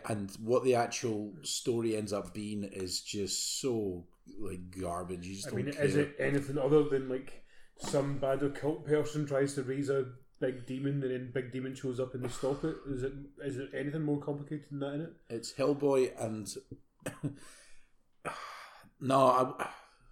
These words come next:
Speaker 1: I, I, no, I won't say it 'cause I, I don't want. Well, folk might well watch it, but if I was to say this, it would spoil the plot, so I'm not going to. <coughs> I'll maybe say it to you afterwards. If you are, you gonna watch this?
Speaker 2: Maybe.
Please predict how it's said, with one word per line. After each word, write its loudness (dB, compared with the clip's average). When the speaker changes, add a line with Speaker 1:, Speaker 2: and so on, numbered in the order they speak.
Speaker 1:
I, -10
I, -6
no, -6
I -4
won't 0
say -4
it -10
'cause -12
I, -8
I -10
don't -2
want. -6
Well, -10
folk 8
might 4
well 8
watch -2
it, -8
but -8
if -2
I 6
was 2
to 0
say 6
this, 6
it -4
would -4
spoil -2
the -8
plot, -8
so -10
I'm -8
not -10
going -10
to. -14
<coughs> 8
I'll -8
maybe -8
say 8
it 4
to -2
you 2
afterwards. -2
If -10
you -4
are, -4
you -2
gonna 0
watch 2
this? -2
Speaker 2:
Maybe. -6